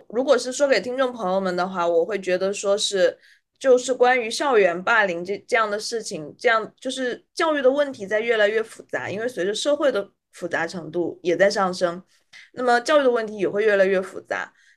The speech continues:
在这个过程当中，我觉得是更多是需要大家的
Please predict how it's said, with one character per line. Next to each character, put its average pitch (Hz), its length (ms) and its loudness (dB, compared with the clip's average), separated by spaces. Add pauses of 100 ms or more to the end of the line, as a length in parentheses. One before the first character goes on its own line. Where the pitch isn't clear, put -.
在 294 120 2
这 285 140 0
个 294 100 2
过 269 120 2
程 240 120 -4
当 226 160 -2
中， 233 160 -2
我 175 120 0
觉 156 120 -8
得 175 120 -2
是 - 120 -8
更 233 280 -2
多 220 120 2
是 233 160 -4
需 233 220 -6
要 262 180 4
大 226 220 2
家 220 260 0
的 175 600 0